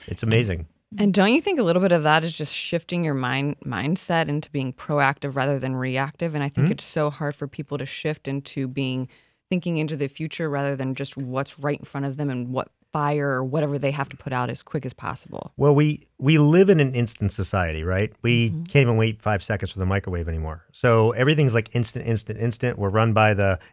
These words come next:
Speaker 1: dings on our phones and these type of things, and we're conditioned to that. So to take a step back from it is, is really hard because it goes against what we're conditioned to do. One of the most important things that an entrepreneur can do for themselves is learn to play the long game.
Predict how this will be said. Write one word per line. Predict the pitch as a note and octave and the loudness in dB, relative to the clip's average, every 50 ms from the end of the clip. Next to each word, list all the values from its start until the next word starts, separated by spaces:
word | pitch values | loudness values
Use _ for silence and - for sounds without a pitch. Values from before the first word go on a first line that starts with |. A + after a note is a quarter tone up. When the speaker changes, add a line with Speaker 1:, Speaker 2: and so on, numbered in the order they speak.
| _ | _
Speaker 1:
dings | - C3+ C#3 C#3+ A#2 | 4 6 6 6 6
on | B2 B2 | 4 4
our | A2+ G#2+ | 4 2
phones | - - C#3 C3+ C3 C3 B2+ B2 A2 - | 2 2 2 4 4 4 2 2 0 0
and | A2+ A2+ | 0 2
these | A#2+ A2+ G#2+ | 2 0 0
type | - - A#2 A2+ - | 0 0 0 2 0
of | G#2 - | -4 -2
things, | - D3 C#3 B2 G#2+ | 0 0 2 2 2
and | G#2+ G#2 | 0 0
we're | F#2+ | -2
conditioned | - - G#2+ G2+ F#2 B2 D3 C#3+ - A#2 G#2 | -2 -2 -2 0 4 4 2 4 4 2 0
to | G2 F2+ | 2 0
that. | F#2 E2+ D#2+ - - - | 0 -4 -4 -6 -8 -4
So | - A#2+ A2 G2+ - - - - - _ | 0 2 2 2 0 -4 -14 -20 -12 _
to | - | -8
take | F#2+ - C#3 D3 C#3+ | -2 2 2 4 4
a | C3 | 2
step | A2 - - C3 A#2 G#2+ - | -2 0 0 0 0 0 2
back | - B2+ D3 D#3+ - | 4 4 4 4 2
from | - B2 G#2+ F#2+ | 0 0 2 4
it | F#2 F2+ F2 G2 - - _ _ _ _ - | 2 2 0 -2 -6 -16 _ _ _ _ 0
is, | C#3+ B2 G#2+ C3 E3+ - _ | 2 2 2 -2 -6 -8 _
is | C#3 C3 B2+ - A#2 A2+ G#2 | -4 -4 -2 -2 -2 -2 0
really | G#2+ C#3 E3 C#3 G#2+ | 2 2 4 4 2
hard | - - C#3 E3 E3 B2+ G#2 G2+ F#2+ | 4 6 6 8 8 8 6 4 4
because | G2 G2+ - - G2+ G#2 | 2 0 0 0 0 0
it | G#2 - _ | 0 0 _
goes | C3+ B2+ B2+ B2 G2+ | 4 4 4 4 4
against | A2+ G2+ F2 A2 A2+ A2+ G#2 - | 2 0 2 2 2 2 2 0
what | - G#2+ A2 | -4 -4 -2
we're | G#2 G#2 G2 | 0 -2 0
conditioned | - A2 G#2 F#2+ G2 G2+ - - G#2+ G2+ | 0 0 0 2 2 0 0 0 -2 -2
to | G2 | 0
do. | F#2+ G#2+ C#3 C#3+ A2+ F#2 E2+ D#2 - - - - _ _ _ _ _ | 2 4 4 4 4 4 2 -2 -6 -14 -20 -20 _ _ _ _ _
One | - C#3 D3+ | 4 6 8
of | D#3 | 8
the | D3+ D3 | 8 8
most | D3 C#3+ - - C3 | 8 6 6 4 0
important | A2 - - E3+ E3+ D3+ C3 A#2 | -2 0 0 -2 0 0 0 0
things | - C3+ B2 G#2+ G#2 | 0 0 2 2 2
that | A#2 A2 | 2 2
an | A2 | 4
entrepreneur | A#2 B2+ C3+ - - - - A2 G#2+ G#2 F#2+ | 2 2 0 -2 -4 -4 -2 0 2 2 0
can | E2+ - - - D3+ F3 G3 F#3+ D3 | 0 -4 -2 0 4 4 6 6 4
do | G2+ G2 F2+ F2 F2 F2 F2 F#2 - - | 4 2 2 2 2 0 -2 -4 -8 -8
for | - - | -6 -2
themselves | B2+ A2 G#2+ F#2 - A2 G#2+ G#2 F#2+ | 0 0 0 0 0 0 0 0 0
is | G2+ F#2 F2 | -2 -4 0
learn | G#2 A#2 A#2 G#2+ | 0 2 2 2
to | F#2+ | 0
play | - - G#2+ F#2+ | 0 -2 -2 0
the | F#2+ F#2+ | 0 0
long | G2+ A2+ B2+ C3 A#2+ | 2 4 4 4 4
game. | G#2 G#2 F2+ D#2 D2+ D#2 | 2 0 -2 -2 -6 -12